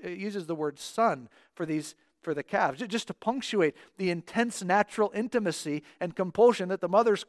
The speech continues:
mother cow would have to override if, if this is really going to happen and Yahweh is going to prove himself. It's quite the test. And guess what happens? Verse twelve. The milking cows are really grumpy.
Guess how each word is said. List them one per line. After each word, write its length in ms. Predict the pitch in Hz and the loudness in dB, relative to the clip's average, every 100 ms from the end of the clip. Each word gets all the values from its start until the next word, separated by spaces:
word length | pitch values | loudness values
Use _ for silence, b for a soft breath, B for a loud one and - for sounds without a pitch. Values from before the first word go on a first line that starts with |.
| - | -2
mother 260 | 208 208 | 0 0
cow 220 | - 208 | 2 4
would 100 | 196 | 6
have 160 | 180 214 | 6 4
to 80 | 196 | 4
override 840 | 202 226 196 180 220 180 143 165 b b b | 4 4 2 4 4 4 2 -2 b b b
if, 100 | 202 | -2
if 160 | 208 | -2
this 180 | - 190 | 0 -2
is 120 | 202 | -2
really 180 | 190 185 | -2 -2
going 160 | 180 180 | 0 -2
to 80 | 165 | 2
happen 340 | 185 185 123 | 2 0 -4
and 120 | 139 | -10
Yahweh 240 | 160 156 151 | -4 -4 -4
is 80 | |
going 100 | 147 | -8
to 60 | 151 | -12
prove 260 | - 190 147 | -6 -6 -6
himself. 380 | 120 - - _ _ _ _ _ _ - | -12 -16 -20 _ _ _ _ _ _ -20
It's 100 | - | -6
quite 200 | 185 208 | -4 -4
the 60 | |
test. 380 | 196 - - _ _ _ _ _ _ _ _ _ | -6 -10 -10 _ _ _ _ _ _ _ _ _
And 80 | 143 | -10
guess 160 | 156 175 | -6 -2
what 120 | 175 | 0
happens? 280 | 226 - _ _ _ _ _ _ _ _ _ _ _ | -2 -4 _ _ _ _ _ _ _ _ _ _ _
Verse 220 | 123 151 | -10 -8
twelve. 240 | - - - _ _ _ - | -6 -8 -8 _ _ _ -8
The 40 | |
milking 320 | 135 160 202 | -2 -2 -4
cows 360 | 175 175 185 202 | -2 2 2 0
are 180 | 147 127 | -6 -4
really 240 | 170 196 | -2 -4
grumpy. 420 | 180 156 131 - | -4 -6 -8 -20